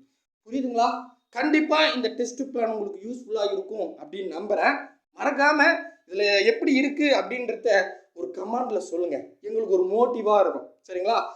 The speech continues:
இப்படி மாத்தி கொடுத்தா நான் இன்னும் நல்லா இருக்கும் சார்னா, அதுவும் சொல்லுங்க,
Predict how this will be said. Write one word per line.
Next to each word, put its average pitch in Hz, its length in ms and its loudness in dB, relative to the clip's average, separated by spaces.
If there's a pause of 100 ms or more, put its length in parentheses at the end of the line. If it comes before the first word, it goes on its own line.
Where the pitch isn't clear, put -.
(140)
இப்படி 226 260 -6
மாத்தி 262 360 -2
கொடுத்தா 262 200 2
நான் 254 300 4
இன்னும் 269 160 2
நல்லா 247 320 4
இருக்கும் 233 240 0
சார்னா, 226 300 4 (400)
அதுவும் 277 420 2
சொல்லுங்க, 233 540 -2